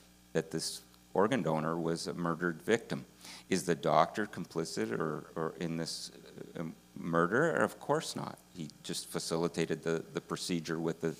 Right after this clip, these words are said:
with the patient. And the patient, is he um, guilty of this murder? And the, the answer is clearly not. Um, it, just because something that was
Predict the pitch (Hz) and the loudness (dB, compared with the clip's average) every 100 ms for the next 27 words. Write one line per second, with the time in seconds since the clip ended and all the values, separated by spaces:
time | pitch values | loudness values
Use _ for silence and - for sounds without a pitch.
0 | - 80 85 113 113 - 73 90 90 - | -8 -10 -6 -2 -2 -2 -4 -2 -2 2
1 | 127 202 71 - 85 - 87 78 - - | 2 2 -4 -4 -4 -2 -2 -4 -10 -18
2 | - - - 80 80 78 73 - - 90 | -20 -20 -2 2 2 0 -8 -16 -2 0
3 | 80 87 73 - - 82 82 - 80 78 | 0 -6 -8 -10 -6 -4 -4 -6 -4 -6
4 | 73 80 85 85 - - 87 85 - 80 | -2 -2 -2 -4 -12 -14 -14 -12 -8 -4
5 | 98 104 92 85 - 107 98 87 85 101 | -2 -2 -2 -4 0 2 4 2 4 4
6 | 95 - - - - - 90 95 92 90 | 4 0 -10 -14 -14 0 8 8 8 2
7 | - - 101 101 - - 123 135 156 156 | -4 0 2 2 -2 -4 2 2 4 4
8 | 135 - 123 - 131 113 - 104 - 95 | 4 6 4 6 2 2 0 -2 0 0
9 | - | -2